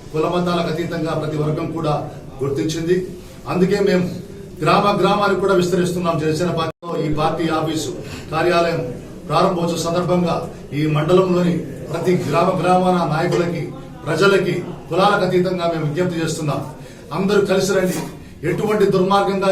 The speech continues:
ఈయన పాలన చేస్తున్నాడో నోరు విప్పండి, ఇంకా భయపడాల్సిన పని లేదు. వీళ్ళ యొక్క అన్యాయము, అక్రమము, దౌర్జన్యాలకి ఎదురొడ్డి నిలబడడానికి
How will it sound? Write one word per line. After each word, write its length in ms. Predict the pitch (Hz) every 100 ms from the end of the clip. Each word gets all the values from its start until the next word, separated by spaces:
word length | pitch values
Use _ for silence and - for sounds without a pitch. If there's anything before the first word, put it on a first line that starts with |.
| 185
ఈయన 120 | 180 180
పాలన 180 | 185 190 180
చేస్తున్నాడో 360 | - 185 185 151 151
నోరు 200 | 165 196 180
విప్పండి, 360 | 175 202 185 - - - - -
ఇంకా 140 | 165 180
భయపడాల్సిన 440 | 185 196 196 190 180
పని 120 | 185 196
లేదు. 140 | 175 - - - - -
వీళ్ళ 180 | 165 185 190
యొక్క 160 | 185 185 170 - - -
అన్యాయము, 500 | 160 196 202 202 190 190
అక్రమము, 420 | 175 180 190 180 185 151
దౌర్జన్యాలకి 680 | 143 180 220 196 190 180 156 113 - - 143
ఎదురొడ్డి 320 | 180 220 214 180
నిలబడడానికి 600 | 190 196 185 196 175